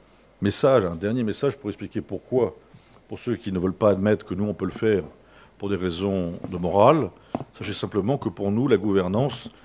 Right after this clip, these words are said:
c'est au contraire une manière d'être protégé contre ceux qui ne la respectent pas et qui, derrière notre dos, sous prétexte qu'ils sont plus petits,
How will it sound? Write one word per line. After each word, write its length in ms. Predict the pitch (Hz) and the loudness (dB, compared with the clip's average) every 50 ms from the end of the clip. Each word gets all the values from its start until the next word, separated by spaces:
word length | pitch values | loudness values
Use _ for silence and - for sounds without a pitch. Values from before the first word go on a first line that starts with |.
| - - - | -20 -20 -20
c'est 160 | - - - | -18 -10 -10
au 60 | 110 | -8
contraire 400 | - 104 104 - - 135 131 110 | -4 -4 -4 0 2 2 2 2
une 100 | 101 92 | 0 0
manière 540 | 90 92 92 90 95 113 127 147 156 131 95 - - - - - - - - | 0 -2 0 0 0 2 2 2 2 0 -4 -8 -16 -20 -20 -20 -20 -8 -6
d'être 100 | 104 - | -6 -6
protégé 500 | - - - 113 - 113 95 82 131 151 | -4 -2 -2 0 2 0 2 2 2 0
contre 280 | 139 117 104 - - 101 | 2 0 -4 -2 -4 -6
ceux 180 | - - 135 | -2 -2 -4
qui 140 | 131 - 107 | -4 -2 -6
ne 60 | 87 | -6
la 80 | 80 82 | -2 -2
respectent 420 | 104 104 - - 131 120 - 95 | -2 -4 0 -2 -2 -2 -2 -6
pas 360 | 82 - 95 104 127 - - - - - - - - - - - | -6 -2 0 0 0 0 -4 -14 -20 -20 -20 -16 -14 -14 -8 -8
et 80 | 101 | -8
qui, 180 | - - 107 98 | -6 -6 -4 0
derrière 240 | 98 104 107 117 113 | 2 4 4 4 2
notre 200 | 107 107 107 98 | 2 -2 -2 0
dos, 320 | 92 110 110 104 95 - - - - - - - - - | 2 2 2 2 2 0 -4 -12 -20 -20 -20 -20 -20 -14
sous 80 | - - | -12 -10
prétexte 380 | - 98 90 - - 107 - - | -6 -6 -6 -4 -4 -6 -6 -6
qu'ils 100 | 98 - | -12 -14
sont 140 | - 90 | -12 -14
plus 140 | 87 - 95 | -12 -12 -4
petits, 500 | - 160 156 - - 120 113 113 123 117 | -4 -4 -4 -2 -4 -4 -4 -4 -4 -8